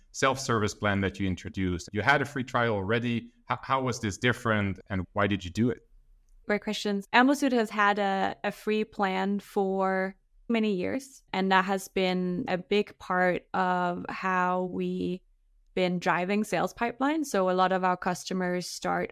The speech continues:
Speaker 2: on our free plan, use it for a few weeks, a few months, a few years, depending on who they are. And then we've been using that free plan to help sales look for the right opportunities at the right time.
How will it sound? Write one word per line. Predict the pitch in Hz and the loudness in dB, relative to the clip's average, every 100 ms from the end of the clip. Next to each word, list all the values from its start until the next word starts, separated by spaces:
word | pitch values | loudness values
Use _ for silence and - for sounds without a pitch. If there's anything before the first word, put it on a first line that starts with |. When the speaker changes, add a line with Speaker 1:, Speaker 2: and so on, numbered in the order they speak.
| - | -6
Speaker 2:
on | 190 185 190 202 202 | -2 0 0 -2 -2
our | 190 190 | -2 -2
free | - 208 208 | -2 -2 -2
plan, | - 202 202 208 | 0 2 2 2
use | 190 190 190 - | 2 0 0 0
it | 190 - - | 0 -2 -8
for | - 185 180 180 175 - _ - | -6 -2 0 0 -2 -8 _ -8
a | 180 | -6
few | - 180 | -2 0
weeks, | 247 277 269 - | 4 2 0 -6
a | 196 | -4
few | - 185 | -2 0
months, | 190 214 226 - - | 2 2 0 -8 -12
a | |
few | 180 190 | -4 -2
years, | 175 190 202 269 269 - | 0 2 4 2 -2 -4
depending | 196 - 190 185 190 185 | -4 0 0 2 0 0
on | 180 185 | 0 -2
who | 190 | 0
they | 180 175 | 0 2
are. | 165 226 302 - | 2 0 -2 -4
And | 185 180 | -2 0
then | 175 180 175 | 2 0 0
we've | 185 185 | 0 -2
been | 185 180 | 0 0
using | 175 180 180 185 | 0 -2 -2 -2
that | 175 - | -2 -2
free | 190 180 | -4 -4
plan | - 175 180 180 | -4 -2 -2 -2
to | - 185 175 170 165 _ _ _ | -4 -2 -2 -2 -6 _ _ _
help | 170 208 190 - | -6 2 2 0
sales | - 175 180 180 | 0 2 2 0
look | 180 175 - | 2 2 0
for | - 185 175 | -2 0 2
the | 175 | 2
right | 175 170 - | 2 2 0
opportunities | 180 170 - 175 175 175 175 | -2 -2 -4 -2 -2 -2 -4
at | 151 | -6
the | - 170 | -4 -2
right | 170 - | -4 -4
time. | - 180 233 | -8 -4 -4